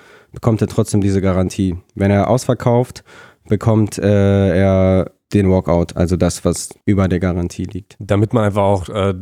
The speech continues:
Speaker 2: KünstlerInnen motiviert, dass sie selbst Promo machen, damit die nicht sagen, ah, ich krieg meine Kohle ja sowieso, sondern schon auch sagen,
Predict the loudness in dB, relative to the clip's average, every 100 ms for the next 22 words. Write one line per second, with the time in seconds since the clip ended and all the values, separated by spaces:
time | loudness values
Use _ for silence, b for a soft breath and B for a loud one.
0 | -12 -2 0 0 0 2 2 0 -4 0
1 | 2 4 2 2 0 0 0 0 -2 -2
2 | -2 -2 -4 -2 2 2 0 0 -2 -2
3 | -4 -6 -4 -2 -2 -2 -2 0 0 0
4 | 2 2 2 2 2 2 2 2 0 0
5 | -2 0 0 0 2 0